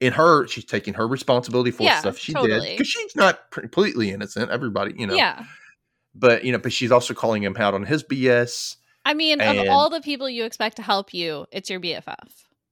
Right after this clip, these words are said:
Speaker 1: Yeah. And,
Speaker 2: And he
Speaker 1: you know, you
Speaker 2: didn't.
Speaker 1: could, I mean, you could totally hear him already, like, responding to this. Like,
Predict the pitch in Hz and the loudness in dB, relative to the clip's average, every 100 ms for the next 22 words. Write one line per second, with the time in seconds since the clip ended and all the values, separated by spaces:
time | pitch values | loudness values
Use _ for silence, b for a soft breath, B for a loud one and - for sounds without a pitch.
0 | _ _ _ - 427 427 - - _ _ | _ _ _ -2 2 2 -2 -10 _ _
1 | _ _ 147 147 156 196 320 180 120 - | _ _ -4 -2 2 2 2 0 -4 -6
2 | 160 165 - _ _ 165 175 151 - 151 | -4 -4 -6 _ _ -4 -2 -2 0 2
3 | 165 165 156 139 107 _ - - 127 113 | 2 2 2 0 -4 _ -14 -2 2 2
4 | 107 98 101 107 101 104 90 80 90 - | 0 0 0 0 0 0 -2 -8 -10 -10
5 | 92 - 92 92 90 - - - - 95 | -12 -4 -4 -4 -10 -14 -12 -10 -6 -6
6 | 98 | -6